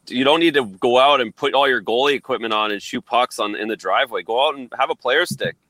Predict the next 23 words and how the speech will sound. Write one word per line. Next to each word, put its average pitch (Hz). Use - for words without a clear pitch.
Have, 113
have, 110
play 127
with 156
your 135
buddies. 120
Shoot 143
with 156
your 110
buddies. 101
Uh, 95
that, 123
that's 131
gonna 160
develop 120
that 110
strength 107
in 110
the 107
wrists 104
and 104
the 95
hands. 104